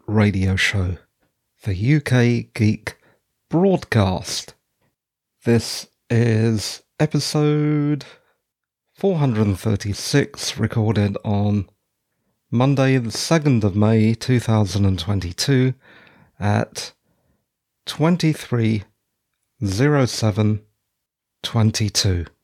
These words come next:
I'll come to the reason for this extremely short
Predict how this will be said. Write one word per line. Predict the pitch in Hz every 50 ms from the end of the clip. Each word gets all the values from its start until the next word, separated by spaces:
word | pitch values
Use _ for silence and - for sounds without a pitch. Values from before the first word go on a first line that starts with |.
| _ _ _ _ _ _ _ _ _ _ _ _ _ _ _ _ _ _ _ _ -
I'll | 131 127 139
come | 131 - - 135 123 110
to | - 120 113 107 110
the | 101 90 - 113
reason | 107 98 104 107 110 104 85 85 107 104 98 101 95 78 - _ _ _ _ _ _ _ _ _ _ _ _ _ _
for | _ - - 110 107 104 104 - -
this | - - 107 101 95 - - - - - _ -
extremely | - - - - - - - - 202 226 226 220 208 190 190 180
short | - - - - 160 160 147 113 - - - -